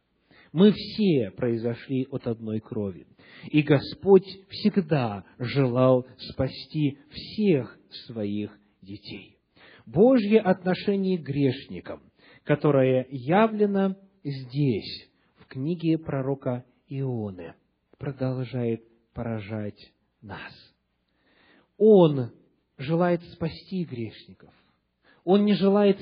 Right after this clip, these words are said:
смерти грешника. Он желает спасти язычников. Он желает спасти тех, кто очень далеко ушел от Него. Он желает вернуть их в отчий дом,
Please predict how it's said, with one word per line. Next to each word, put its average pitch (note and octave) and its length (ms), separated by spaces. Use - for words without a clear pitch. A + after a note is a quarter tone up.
смерти F3 560
грешника. G2+ 840
Он F3 160
желает F#3+ 440
спасти E3+ 480
язычников. F#3 840
Он E3 120
желает D#3 400
спасти C#3+ 420
тех, - 500
кто - 140
очень F#3+ 460
далеко C#3 440
ушел B2 580
от A#2 240
Него. G#2 440
Он C#3+ 100
желает C3 380
вернуть C#3 540
их - 120
в A#2+ 160
отчий C3+ 300
дом, B2 300